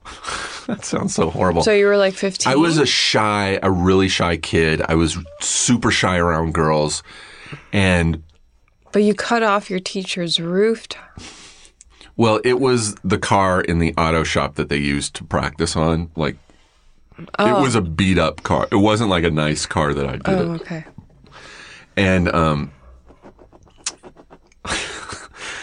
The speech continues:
Speaker 1: I got, uh, I, I, I, once these guys took me out and got me drunk, I was like,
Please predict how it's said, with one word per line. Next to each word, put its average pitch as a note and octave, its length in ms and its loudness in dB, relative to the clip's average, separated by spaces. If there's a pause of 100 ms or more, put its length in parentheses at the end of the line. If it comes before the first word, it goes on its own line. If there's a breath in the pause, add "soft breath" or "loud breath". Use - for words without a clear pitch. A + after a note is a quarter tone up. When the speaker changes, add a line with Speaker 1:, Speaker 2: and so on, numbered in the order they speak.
(280 loud breath)
Speaker 1:
I G2 120 2
got, F#2+ 400 0
uh, E2 460 2 (520)
I, G#2 200 -2
I, F#2+ 260 0 (180)
I, F#2 40 0
once F#2+ 340 0
these G#2+ 180 0
guys F#2 220 0
took - 160 -4
me G2 80 2
out F#2 100 4
and E2+ 100 0
got E2+ 120 0
me F2 100 2
drunk, F2+ 300 0
I D#2+ 100 0
was D#2 220 0
like, C#2+ 320 -6